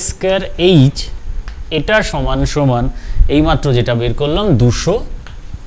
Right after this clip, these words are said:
কুড়ি। সাইডে প্রয়োজনে লিখেই নিতে পারো, যেখানে আর হচ্ছে ওই শঙ্কুর ভূমির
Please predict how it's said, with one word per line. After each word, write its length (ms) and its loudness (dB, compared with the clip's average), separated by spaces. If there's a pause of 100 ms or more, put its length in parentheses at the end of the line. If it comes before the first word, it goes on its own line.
(380)
কুড়ি। 320 4 (1600)
সাইডে 460 6
প্রয়োজনে 460 2 (100)
লিখেই 380 0
নিতে 260 2
পারো, 200 0 (560)
যেখানে 380 2 (420)
আর 120 2 (180)
হচ্ছে 380 -2 (1800)
ওই 120 2 (880)
শঙ্কুর 760 4 (1900)
ভূমির 540 6